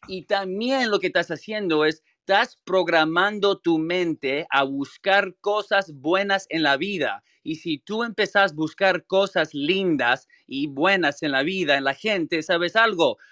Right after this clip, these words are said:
Lo vas a ver mucho más a menudo y vas a ver mucho más colores en la vida tuya. Y vas a ver qué músculo lindo es crecer, es agradecer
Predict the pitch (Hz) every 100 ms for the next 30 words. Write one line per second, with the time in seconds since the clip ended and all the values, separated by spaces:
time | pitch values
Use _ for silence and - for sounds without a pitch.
0 | - 143 151 190 - 170 180 170 156 202
1 | 190 170 180 175 165 156 175 208 160 180
2 | - _ 147 156 190 190 175 175 156 180
3 | 196 180 175 175 151 143 190 151 135 -
4 | 135 135 151 143 135 127 107 101 _ _
5 | 131 143 160 175 185 175 190 196 208 220
6 | - 185 180 156 165 196 175 165 180 151
7 | 139 - 180 233 - _ _ 160 175 156
8 | 151 139 131 120 - 202